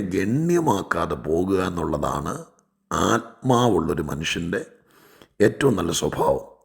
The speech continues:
ശൗലിൻ്റെ തുടക്കത്തിൽ എത്ര നല്ല നയങ്ങളും തീരുമാനങ്ങളുമായിരുന്നു ശൗലിനുണ്ടായിരുന്നത്. കുറച്ച് പേര് എതിർത്തു, പക്ഷേ അവരെ പാഠം പഠിപ്പിക്കാനോ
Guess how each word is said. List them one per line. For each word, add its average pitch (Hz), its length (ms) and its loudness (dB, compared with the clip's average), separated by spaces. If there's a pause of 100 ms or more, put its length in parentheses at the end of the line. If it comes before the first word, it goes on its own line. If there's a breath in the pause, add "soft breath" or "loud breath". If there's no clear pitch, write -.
(140)
ശൗലിൻ്റെ 98 480 4
തുടക്കത്തിൽ 95 600 -2 (560 soft breath)
എത്ര 95 380 2
നല്ല 98 280 2 (360)
നയങ്ങളും 98 600 2 (140)
തീരുമാനങ്ങളുമായിരുന്നു 87 1080 -2
ശൗലിനുണ്ടായിരുന്നത്. 73 920 -2 (880 loud breath)
കുറച്ച് - 320 0
പേര് 104 240 6
എതിർത്തു, 82 380 -4 (180)
പക്ഷേ - 300 -2
അവരെ 87 260 0
പാഠം 90 340 2
പഠിപ്പിക്കാനോ 87 640 -2